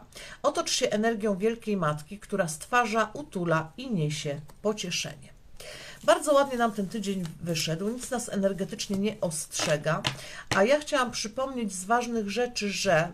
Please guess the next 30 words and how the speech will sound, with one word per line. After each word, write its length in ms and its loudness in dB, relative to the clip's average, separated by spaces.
na 240 0
moim 320 -2
kanale 580 0
i 100 -2
również 340 -2
na 100 -4
Szkole 320 -2
Magii 300 -2
i 40 -14
Tarota 360 -4
są 220 -6
dwa 240 0
filmy 460 -2
a 80 -6
propos 500 -2
cmentarza. 840 2
Jest 260 -8
Magia 360 2
Cmentarna, 600 -4
którą 320 -6
warto 360 0
by 100 -8
było 220 -4
posłuchać 680 -6
ku 200 2
ostrzeżeniu 720 2
bardziej 380 0
niż 180 -2
ku 140 -8
robieniu. 580 -2